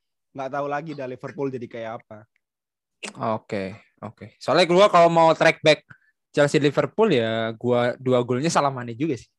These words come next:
Speaker 2: Iya
Speaker 1: Iya,
Speaker 2: juga ya.
Speaker 1: bener kan? Gitu. Jadi
Speaker 2: Iya, iya.
Speaker 1: kalau menurut gue sih aneh ya.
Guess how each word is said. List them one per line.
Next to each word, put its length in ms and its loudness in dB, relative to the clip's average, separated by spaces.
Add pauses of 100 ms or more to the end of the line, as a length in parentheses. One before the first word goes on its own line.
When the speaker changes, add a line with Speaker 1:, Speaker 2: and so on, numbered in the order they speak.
Speaker 2:
Iya 160 -4
Speaker 1:
Iya, 20 0
Speaker 2:
juga 160 0
ya. 160 -2
Speaker 1:
bener 180 -4
kan? 180 -12 (140)
Gitu. 200 -14 (400)
Jadi 180 -8 (100)
Speaker 2:
Iya, 220 -16
iya. 120 -20
Speaker 1:
kalau 200 2
menurut 240 -6
gue 120 0
sih 180 -2 (280)
aneh 380 -4
ya. 160 -6